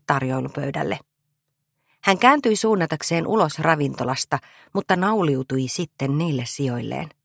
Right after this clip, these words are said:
Hänen silmänsä olivat ensin osuneet räikeän violettiin paljettimekkoon,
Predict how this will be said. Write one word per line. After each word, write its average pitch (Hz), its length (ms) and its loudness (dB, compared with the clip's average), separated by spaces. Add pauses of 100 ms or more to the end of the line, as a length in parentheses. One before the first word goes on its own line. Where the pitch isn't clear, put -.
(880)
Hänen 208 260 2
silmänsä 254 520 2
olivat 180 380 0
ensin 208 440 0
osuneet 147 560 -2
räikeän 165 540 2
violettiin 147 600 -2
paljettimekkoon, 135 1000 -2